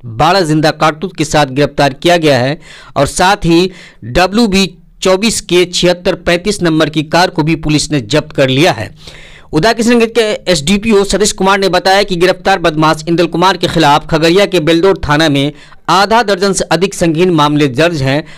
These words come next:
और सभी मामले में इंदल फरार था, जिसकी तलाश खगड़िया पुलिस को लंबे अरसे से थी और आखिरकार उदाकिशनगंज पुलिस ने उसकी गिरफ्तारी अमल में लाकर एक बड़ी घटना को घटित होने से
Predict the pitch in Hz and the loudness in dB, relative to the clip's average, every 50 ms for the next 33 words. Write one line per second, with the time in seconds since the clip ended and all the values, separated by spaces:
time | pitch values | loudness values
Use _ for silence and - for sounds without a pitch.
0 | - - - 143 156 156 - - 202 233 247 208 185 175 180 180 185 180 180 170 | -16 -6 -2 -2 -2 0 0 0 2 2 2 4 2 2 2 2 0 0 0 0
1 | 170 165 170 165 160 - - 160 160 156 156 156 151 151 156 147 151 147 151 - | 0 2 2 0 0 0 0 2 2 0 0 0 0 0 0 0 0 -4 -4 -4
2 | 156 - 156 147 143 147 156 151 151 - 156 143 147 143 147 151 147 151 - 147 | -2 -2 0 2 4 4 2 2 0 -2 -2 -2 0 2 2 0 0 -2 -2 -2
3 | 147 139 - - - 147 139 139 143 139 147 143 143 139 - - 143 - 156 147 | -2 -2 -2 -2 -2 0 0 0 0 0 0 0 0 -2 -2 -4 -6 -6 -6 -6
4 | - - 190 147 135 156 - - - - - - 131 143 160 170 165 - 208 165 | -2 0 0 0 0 -2 -4 -10 -18 -20 -8 -4 0 2 2 2 2 0 0 0
5 | - 175 - - 170 151 160 156 156 156 165 170 160 156 147 151 160 175 180 175 | 0 0 0 0 0 0 0 0 0 0 0 0 0 0 -2 -2 0 0 0 0
6 | - 160 151 151 - 143 139 151 151 - - - 165 156 165 165 - 156 151 151 | 0 -2 -2 -2 -4 -2 -2 0 -2 -2 -2 0 0 0 0 0 -2 0 0 0
7 | 143 143 143 139 170 185 180 180 180 156 139 151 135 127 120 143 170 185 147 143 | 0 0 0 2 2 2 2 0 0 -2 0 -2 -4 -2 -2 -2 0 0 0 0
8 | 147 147 - 165 151 143 143 127 139 139 139 165 139 127 135 143 147 147 - - | -2 0 0 -2 -2 -2 -2 -4 -4 -4 -2 -4 -4 -4 -2 -2 -2 -2 -2 -2
9 | 147 143 - | -2 -4 -4